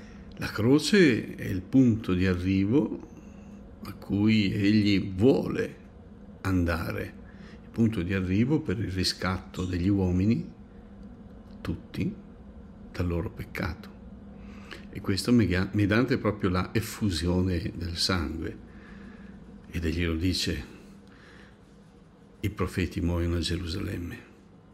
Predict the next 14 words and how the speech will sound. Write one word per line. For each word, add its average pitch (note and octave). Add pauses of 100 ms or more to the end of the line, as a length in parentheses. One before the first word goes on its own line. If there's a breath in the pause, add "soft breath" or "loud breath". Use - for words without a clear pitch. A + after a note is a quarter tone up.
(1300 loud breath)
il F2+
luogo F2+
della E2+
contraddizione, F#2 (1400)
del F#2
male, F#2 (680)
ma E2+
anche F2
del F#2+
bene G#2
che A2
vince F2
sul F2+
male. -